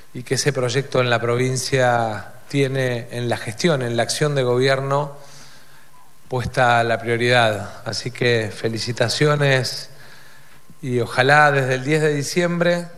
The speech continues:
si los misioneros nos ayudan, podamos seguir trabajando juntos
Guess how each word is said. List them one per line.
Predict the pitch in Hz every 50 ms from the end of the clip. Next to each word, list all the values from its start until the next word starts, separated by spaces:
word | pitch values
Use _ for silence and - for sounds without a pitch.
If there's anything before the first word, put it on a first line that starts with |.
| - - -
si | - - - 139
los | 127 127 123
misioneros | 127 123 - - 127 131 139 143 139 135 135
nos | 135 120
ayudan, | 127 127 117 127 147 143 143 143 139
podamos | - 127 127 131 131 131 135 131 - - - - - - - -
seguir | - - - - 120 127 135 147 147 139
trabajando | - - 127 123 120 120 - - 120 127 127 123 120
juntos | - - 139 143 139 139 135 143 139 139 135 - -